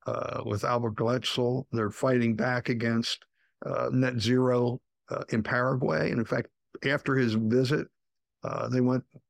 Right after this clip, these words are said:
the Paraguayan delegation voted against, voted against the resolution at the cop twenty-eight meeting. And we, we'd like to think he had something to do with that. He spent two day, ten days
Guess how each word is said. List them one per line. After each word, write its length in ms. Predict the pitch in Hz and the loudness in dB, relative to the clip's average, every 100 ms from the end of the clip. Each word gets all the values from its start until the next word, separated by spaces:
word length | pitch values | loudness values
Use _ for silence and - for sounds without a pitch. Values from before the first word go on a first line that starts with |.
| - | -10
the 80 | 120 | -4
Paraguayan 1000 | - 131 123 113 120 123 120 113 107 | 0 2 2 2 2 2 2 2 2
delegation 720 | 107 123 113 113 120 - 117 | 2 2 2 2 2 2 0
voted 340 | 104 117 120 113 | 2 2 4 2
against, 480 | 104 110 127 - - | 0 0 0 -2 0
voted 440 | 123 117 110 107 - _ - | 2 4 2 -2 -8 _ -6
against 460 | 107 120 123 - | -2 0 0 -2
the 120 | 117 107 | -2 2
resolution 720 | 120 107 113 110 120 - 104 | 2 2 2 2 2 0 -2
at 80 | 98 | -2
the 120 | 104 | -4
cop 300 | - 117 - _ | -2 -2 -4 _
twenty-eight 580 | - 123 107 117 135 120 | -2 0 2 0 -2 -6
meeting. 400 | 120 139 156 139 _ - _ _ _ | -4 -4 -6 -8 _ -20 _ _ _
And 200 | - 117 | -8 -4
we, 80 | 110 | -4
we'd 180 | 120 113 | 0 2
like 220 | 120 127 | 2 0
to 80 | 117 | -2
think 240 | 120 120 | -2 -2
he 160 | - 123 | 0 0
had 160 | 113 107 | 0 -2
something 480 | 120 113 113 98 | -2 -2 -2 -2
to 60 | 101 | -2
do 120 | 107 | 0
with 140 | 107 104 | 0 0
that. 160 | 117 | 0
He 80 | 107 | -2
spent 300 | - 123 107 | -2 -2 0
two 180 | - 123 | 2 2
day, 240 | 117 127 - | 2 0 -4
ten 280 | 147 131 120 | -2 2 2
days 500 | 120 120 123 120 | 4 4 2 0